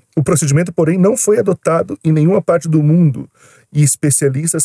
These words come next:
reagiram negativamente. Que porra que é essa?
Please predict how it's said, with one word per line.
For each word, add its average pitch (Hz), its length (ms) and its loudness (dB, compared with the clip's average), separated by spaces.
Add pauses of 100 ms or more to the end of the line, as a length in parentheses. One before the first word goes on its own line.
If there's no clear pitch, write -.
reagiram 139 460 0
negativamente. 135 880 0
Que - 20 -8
porra 320 220 0
que - 140 -2
é 208 40 2
essa? - 440 -2